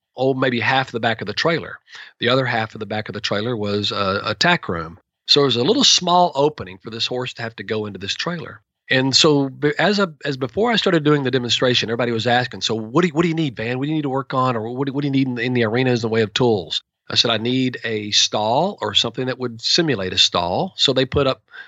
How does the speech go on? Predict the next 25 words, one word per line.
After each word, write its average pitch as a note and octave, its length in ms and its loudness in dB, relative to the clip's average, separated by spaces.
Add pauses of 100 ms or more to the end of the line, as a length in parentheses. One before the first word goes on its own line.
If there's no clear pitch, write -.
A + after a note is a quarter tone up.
some - 180 0
panels C3+ 480 0
out G#2 200 -4
there G#2+ 220 -2
with A2+ 160 -8
just - 280 -6
one B2 240 -2
gate B2 260 0
opening. A2+ 480 -4 (280)
Um, A2+ 380 0
I A2+ 200 -2
said, A#2 200 2
"I A2+ 60 0
need B2+ 140 2
a A#2 40 2
wooden D3 280 0
bridge B2+ 680 -2 (400)
and A#2 120 -4
I - 20 0
need B2+ 140 0
a C3 60 -2
couple C#3+ 260 -4
of C#3 60 -4
little C#3+ 200 -4
logs." A2 640 -2